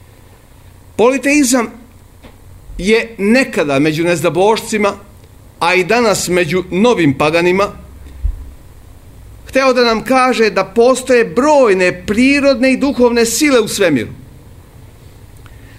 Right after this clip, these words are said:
Pluralitet vrednosti i duhovnosti.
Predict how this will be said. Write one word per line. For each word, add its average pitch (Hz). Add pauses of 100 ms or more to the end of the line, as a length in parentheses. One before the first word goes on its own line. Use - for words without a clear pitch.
(340)
Pluralitet 226
vrednosti 185 (840)
i 196
duhovnosti. 185